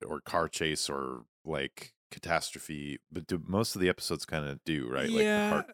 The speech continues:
Speaker 2: uh,
Speaker 1: heart to heart.
Speaker 2: for the most part, there, yeah,
Speaker 1: There's
Speaker 2: it,
Speaker 1: some, like,
Speaker 2: it follows,
Speaker 1: gunplay or
Speaker 2: it follows
Speaker 1: danger.
Speaker 2: the, like,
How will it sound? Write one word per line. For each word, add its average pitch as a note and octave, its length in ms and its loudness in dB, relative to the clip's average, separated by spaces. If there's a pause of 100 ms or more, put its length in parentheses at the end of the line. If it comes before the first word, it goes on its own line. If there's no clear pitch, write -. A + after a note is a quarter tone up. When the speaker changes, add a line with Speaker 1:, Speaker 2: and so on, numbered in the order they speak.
Speaker 2:
uh, - 60 -8
Speaker 1:
heart - 160 -2
to C#2 80 -8
heart. D2 340 0
Speaker 2:
for - 260 -2
the A3+ 80 0
most F3 280 2
part, C#3+ 240 4
there, C#3+ 180 2
yeah, C3 420 2
Speaker 1:
There's - 120 2
Speaker 2:
it, F3 40 4
Speaker 1:
some, D#2 120 2
like, D#2 200 -2
Speaker 2:
it E2 220 4
follows, D3+ 420 6
Speaker 1:
gunplay D3+ 120 4
or C#3+ 80 2 (160)
Speaker 2:
it D3+ 40 -2
follows C#3+ 280 4
Speaker 1:
danger. A#2 160 -2
Speaker 2:
the, B2 40 0
like, A2+ 300 -2